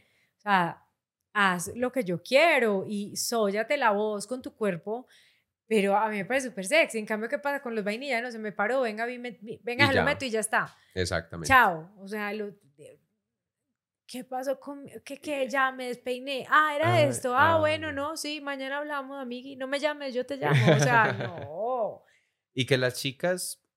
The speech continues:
Speaker 2: mm, yo no sé, esto puede sonar un poquitico machista, pero las chicas están corriendo con muy mala suerte, incluso en los encuentros casuales sexuales vainillas.
Speaker 1: Horrible.
Speaker 2: Porque entonces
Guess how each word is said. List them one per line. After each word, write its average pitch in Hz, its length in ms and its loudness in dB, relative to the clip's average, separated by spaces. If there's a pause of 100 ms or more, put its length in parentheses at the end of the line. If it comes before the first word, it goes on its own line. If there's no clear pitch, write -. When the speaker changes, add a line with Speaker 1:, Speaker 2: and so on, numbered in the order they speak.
(440)
Speaker 2:
mm, 117 440 -2 (100)
yo 123 140 2
no 147 120 0
sé, 165 160 0
esto 131 240 -6
puede 151 140 -8
sonar 113 240 -4
un 110 80 -10
poquitico 120 460 -10
machista, 117 800 -6 (720)
pero 95 840 -2
las 98 220 -4
chicas 110 320 -8
están 95 380 -8
corriendo 110 400 -8
con 95 180 -6
muy 101 260 -6
mala 107 300 -4
suerte, 107 600 -8
incluso 92 400 -10
en 104 60 -4
los 104 140 -4
encuentros 90 540 -8
casuales 95 440 -4
sexuales 92 560 -4
vainillas. 95 600 -4 (180)
Speaker 1:
Horrible. 165 500 -6 (280)
Speaker 2:
Porque 110 280 4
entonces 104 720 -2